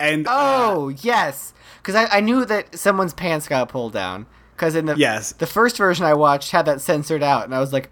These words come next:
Speaker 2: "Oh no, hang on. If I'm gonna have to slog through this nonsense, I'm gonna see the butts,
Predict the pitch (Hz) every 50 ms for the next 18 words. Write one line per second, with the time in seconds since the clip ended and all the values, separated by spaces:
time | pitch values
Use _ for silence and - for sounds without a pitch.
0 | _ - - 208 202 180 165 151 131 117 120 120 175 160 143 127 113 101 98 101
1 | 110 - - - - - - 139 156 170 202 220 208 170 165 151 - - - 160
2 | 165 165 175 180 160 147 - - 180 170 156 151 135 - 160 156 147 156 165 156
3 | - 147 117 117 120 - - _ - 147 170 196 208 196 180 170 - - 185 165
4 | 139 127 104 - 165 160 131 - - - - -